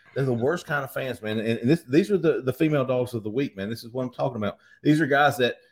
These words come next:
um, nobody really wants to be around in life. Nobody wants to hear somebody just criticize everything.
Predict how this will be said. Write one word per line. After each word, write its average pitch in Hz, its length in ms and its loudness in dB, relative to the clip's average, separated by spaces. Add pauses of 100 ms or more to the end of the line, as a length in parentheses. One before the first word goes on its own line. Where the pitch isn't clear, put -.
(140)
um, 117 360 -2
nobody 226 380 2
really 220 200 0
wants 202 180 -2
to 143 80 -6
be 139 200 0
around 110 300 -2
in 87 100 -6
life. 82 240 -6
Nobody 214 300 0
wants 190 220 -2
to 147 100 -4
hear 147 260 2
somebody 135 360 -6
just 104 220 -18 (160)
criticize 151 600 -2 (100)
everything. 156 800 4